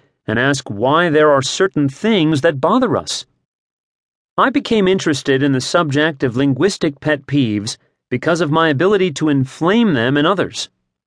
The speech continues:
I discovered, after having written several books on obscure words,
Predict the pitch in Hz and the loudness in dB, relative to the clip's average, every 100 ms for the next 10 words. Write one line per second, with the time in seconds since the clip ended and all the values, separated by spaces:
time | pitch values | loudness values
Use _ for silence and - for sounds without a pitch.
0 | _ _ _ _ _ _ _ _ _ - | _ _ _ _ _ _ _ _ _ -6
1 | 107 110 - 165 131 160 170 135 - 110 | -4 -4 -2 0 2 0 -2 -10 -8 -4
2 | 120 117 143 135 127 151 139 131 - 165 | -4 0 0 0 0 0 -2 -2 0 0
3 | 139 117 156 170 147 - 127 117 110 - | 0 0 2 2 0 -2 -2 -2 -4 -6
4 | 165 170 139 156 165 107 107 | -2 0 2 2 2 0 -4